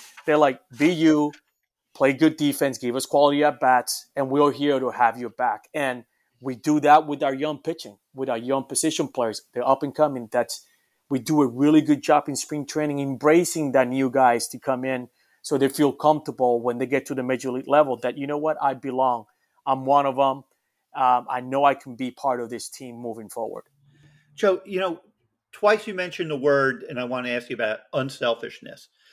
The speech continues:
Speaker 2: And when you have a, a championship team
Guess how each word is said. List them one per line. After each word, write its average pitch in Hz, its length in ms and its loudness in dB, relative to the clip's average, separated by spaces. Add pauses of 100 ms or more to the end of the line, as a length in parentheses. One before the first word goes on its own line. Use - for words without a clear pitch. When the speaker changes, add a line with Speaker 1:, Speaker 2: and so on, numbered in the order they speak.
(200)
Speaker 2:
And 147 240 2
when 156 120 -2
you 147 100 0
have 185 260 -2
a, 180 140 -4 (160)
a 147 100 -2
championship 147 800 -8 (160)
team 139 540 -12